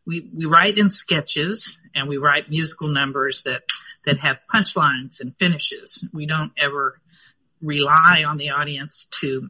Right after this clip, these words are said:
finish it out with a laugh. We just, uh, you know, so that's been, that's been okay. I, I think really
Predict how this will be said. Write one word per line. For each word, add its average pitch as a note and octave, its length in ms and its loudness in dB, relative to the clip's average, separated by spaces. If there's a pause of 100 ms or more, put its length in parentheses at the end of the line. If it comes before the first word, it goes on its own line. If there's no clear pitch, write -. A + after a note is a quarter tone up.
(140)
finish D3+ 320 2
it C3+ 80 0
out C#3 320 4
with C3 160 -10
a B2 40 -12
laugh. C#3 480 -2 (380)
We C#3 140 -6
just, - 440 -6
uh, B2+ 200 -6 (100)
you C#3 120 -4
know, B2+ 140 -4 (840)
so E3 320 0 (140)
that's E3 280 2
been, D#3 400 2 (260)
that's F#3+ 180 0
been G#3 160 4
okay. G3 480 -2
I, D3+ 260 -2
I D3+ 40 -2
think F3 260 0
really E3 440 0